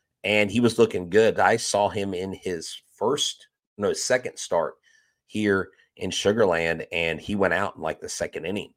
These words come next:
a-, and he had, it was something with his, with his elbow or his shoulder. I can't recall which one. He just has been hit by this, by this bug. And so, um,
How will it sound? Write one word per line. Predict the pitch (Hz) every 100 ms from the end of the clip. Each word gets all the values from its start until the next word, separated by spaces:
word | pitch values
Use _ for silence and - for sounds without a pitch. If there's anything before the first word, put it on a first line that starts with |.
| -
a-, | - -
and | 87
he | 80 87
had, | 82 -
it | 80
was | 80 -
something | 82 87
with | 85 82
his, | 90 - -
with | 82
his | 76 -
elbow | - 82 82
or | 78 76
his | -
shoulder. | - 90 82 78 _ _ _ _ _ -
I |
can't | 87 - 73
recall | 82 - 82 80
which | 78 -
one. | 92 104 90 78 _ _ _ _ _ _
He | - - 98
just | 90 95 -
has | 85 85
been | - 90
hit | 73 - 104 - 85
by | 87 85
this, | 78 87 85 -
by | - 73
this | 76 -
bug. | 85 92 85 - _ _ _ _ _ _ -
And | 85 85 76
so, | - 87 82 78 - _ _ _ _ _ _ -
um, | 98 92 87 82